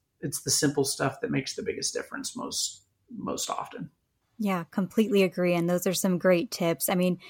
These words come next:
Speaker 2: if kids see parents doing it and they grow up learning that you have to apply, it's kind of crazy the impact that will have later in life when they're seeing people, you know, roasting out in the sun in their teenage years, and,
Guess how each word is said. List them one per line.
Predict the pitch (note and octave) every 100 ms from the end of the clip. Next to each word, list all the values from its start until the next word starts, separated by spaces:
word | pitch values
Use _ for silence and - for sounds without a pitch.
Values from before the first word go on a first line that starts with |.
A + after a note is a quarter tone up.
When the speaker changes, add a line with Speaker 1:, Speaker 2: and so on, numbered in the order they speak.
| -
Speaker 2:
if | G#3 -
kids | - A3+ -
see | A#3+ A3
parents | G#3+ G3+ G3+ F#3+ -
doing | G3+ F#3+
it | F#3+ -
and | F#3+
they | F3+
grow | F3 F3 F#3 F#3 F3+
up | F3
learning | F#3+ F#3 F3+ F3
that | E3+
you | F#3
have | E3+ F3 -
to | F3+
apply, | E3 - F3 E3+ E3+
it's | - - -
kind | - C#4
of | A#3+
crazy | - - G3 G3 F#3+
the | F3 -
impact | F3+ F#3 E3+
that | F3
will |
have | E3+ F3 E3
later | F#3 F#3+
in | F3 F3
life | E3+ E3 _ - -
when | - G3+
they're | G3
seeing | F3+ - G3 F#3 F3+
people, | - G3+ - F3+
you | F3+
know, | E3 E3
roasting | F3 F3 F3+ - F#3
out | F3+ F#3+
in |
the | F#3+
sun | - A3 G3+
in | F3
their | F3+
teenage | F#3+ B3 A#3 G3 F3+ E3
years, | F3 D#3+ D#3+ D#3 D#3+ F3+
and, | E3 E3